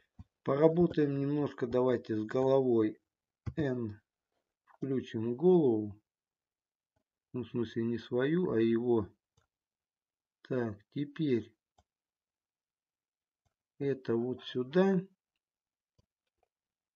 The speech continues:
И вот эту часть вот так вот вытянем. Во. Вот теперь он, чтобы щеки, щеки-то они впереди должны быть, да,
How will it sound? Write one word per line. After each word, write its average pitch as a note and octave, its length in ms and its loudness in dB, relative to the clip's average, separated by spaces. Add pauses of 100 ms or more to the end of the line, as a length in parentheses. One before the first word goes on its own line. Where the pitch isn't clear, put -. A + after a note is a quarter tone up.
(1300)
И D3 140 -2
вот C3 320 -4
эту C3+ 300 -8
часть - 600 -4 (640)
вот A2 240 -8 (120)
так D3+ 280 -6
вот G#2+ 160 -8
вытянем. A2+ 640 -4 (2000)
Во. A2+ 360 0 (460)
Вот C#3 240 -6
теперь C3 420 -2
он, A#2+ 240 -2 (1300)
чтобы C#3+ 400 0
щеки, - 600 0
щеки-то - 560 -2
они A#2+ 240 -2
впереди C#3 580 -4
должны B2 480 2
быть, A2 260 -6
да, D3 220 -4